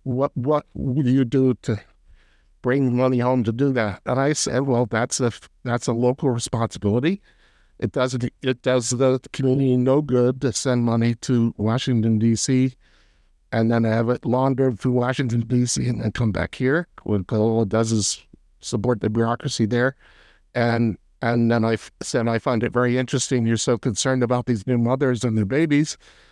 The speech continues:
but you're totally unconcerned about the millions of babies that are aborted before they're even born, killed before they're even born."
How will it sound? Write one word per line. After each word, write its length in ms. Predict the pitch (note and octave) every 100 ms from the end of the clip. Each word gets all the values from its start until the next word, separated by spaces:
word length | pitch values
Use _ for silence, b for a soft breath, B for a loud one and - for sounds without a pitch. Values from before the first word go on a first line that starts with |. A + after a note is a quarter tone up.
| b -
but 80 |
you're 140 | C3 A#2
totally 360 | - C#3+ C#3
unconcerned 560 | C3 A#2+ B2 - B2+ B2
about 320 | A#2+ B2+ B2+ -
the 100 | C3
millions 400 | C3 C3 C3+ A#2+
of 100 | B2
babies 420 | B2+ C3+ C3 A#2+
that 100 | C3+
are 60 | C3
aborted 500 | A#2 A#2+ D3 C3+ A2+ - _ _ _ _ _ _
before 320 | - G#2+ C3+ C3
they're 160 | C3
even 180 | C3+ C3+
born, 420 | A#2+ G3 C3 D#2 - _ _ _ _ _ _
killed 240 | C3+ C3
before 300 | A2+ B2+ B2
they're 140 | A#2 B2
even 240 | B2 A#2
born." 340 | B2 F#3 G#2+